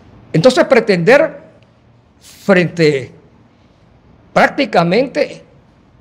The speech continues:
a una simulación de hecho delictivo que lo haga el propio Ministerio Público, removiendo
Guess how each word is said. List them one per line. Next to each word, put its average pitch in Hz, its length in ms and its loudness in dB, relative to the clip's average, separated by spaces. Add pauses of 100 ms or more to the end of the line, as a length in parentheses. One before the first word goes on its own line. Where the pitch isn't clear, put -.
(260)
a 135 100 2
una 247 280 4
simulación 190 1080 2
de 180 200 2
hecho 262 240 0
delictivo 202 760 -2
que 160 120 -2
lo 151 140 0
haga 247 260 2
el 143 100 -2
propio 269 580 2
Ministerio 170 720 -2
Público, 262 680 -6 (2250)
removiendo 220 1200 4